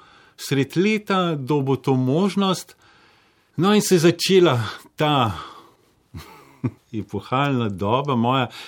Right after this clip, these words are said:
štiri leta na šoli, ki mi ni bila blizu. Smo risali, seveda smo risali veliko, je pa neverjetno, na tej šoli sem dobil mentorja, profesorja, ki nas je učil, Modic Zmago.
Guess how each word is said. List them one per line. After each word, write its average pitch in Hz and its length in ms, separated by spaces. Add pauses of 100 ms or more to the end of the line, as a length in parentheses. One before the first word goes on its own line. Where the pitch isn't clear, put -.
(140)
štiri 147 360
leta 131 300
na 117 120
šoli, 139 440
ki - 140
mi 113 140
ni 123 120
bila 117 180
blizu. 87 840 (800)
Smo 139 360
risali, 147 360
seveda 185 300
smo 135 260
risali 131 420
veliko, 120 400 (600)
je 160 240
pa 170 140
neverjetno, 131 920
na 107 200
tej 131 280
šoli 139 400
sem 110 560
dobil 107 440 (560)
mentorja, 123 540
profesorja, 151 1120
ki 104 120
nas 98 240
je 101 80
učil, 139 300
Modic 120 420
Zmago. 76 500